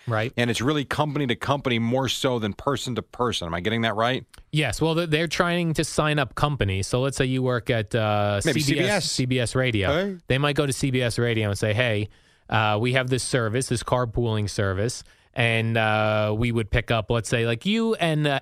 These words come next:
Speaker 1: Eddie don't live too far apart.
Speaker 2: Not really.
Speaker 1: So maybe the carpooling service would start at your house in S-, in South Jersey, make its way up to, uh, Edison where Eddie
Speaker 2: Right.
Speaker 1: lives,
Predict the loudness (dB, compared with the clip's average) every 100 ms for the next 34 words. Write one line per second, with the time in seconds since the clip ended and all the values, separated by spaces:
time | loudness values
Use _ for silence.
0 | 0 0 2 0 0 -2 -2 -4 -2 0
1 | 0 0 0 0 0 0 2 2 2 2
2 | 2 2 0 2 0 2 2 2 0 0
3 | 0 0 0 -2 0 0 0 0 0 2
4 | 2 2 0 -2 -6 -4 -2 0 0 0
5 | 0 0 0 0 0 0 -2 0 0 0
6 | -2 -2 -2 0 0 0 -2 -2 0 2
7 | 0 0 2 2 2 -2 -6